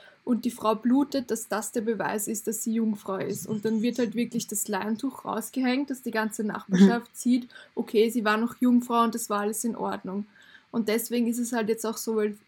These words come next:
Speaker 1: extrem viele Frauen halt Angst haben, dass sie nicht bluten, dass es so eine Art Jungfernhäutchen zum Kaufen gibt. Also das boomt in Indien grad voll.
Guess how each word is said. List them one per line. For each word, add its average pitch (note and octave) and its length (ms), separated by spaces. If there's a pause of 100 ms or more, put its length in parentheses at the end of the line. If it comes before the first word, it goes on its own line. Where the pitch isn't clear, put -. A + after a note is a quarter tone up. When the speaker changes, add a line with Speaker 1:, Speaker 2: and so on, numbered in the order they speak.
Speaker 1:
extrem A#3 420
viele A#3 220
Frauen A3+ 320
halt G#3+ 180
Angst G#3+ 300
haben, A3+ 160
dass A3 160
sie A3+ 80
nicht G#3+ 260
bluten, B3 600
dass A3 140
es - 100
so A#3 60
eine A3 200
Art G#3 240 (520)
Jungfernhäutchen A#3+ 880
zum G#3+ 200
Kaufen - 520
gibt. D4+ 320
Also G#3+ 200
das G#3 180
boomt A#3 360
in A3 120
Indien A3+ 380
grad G3+ 240
voll. A#3+ 460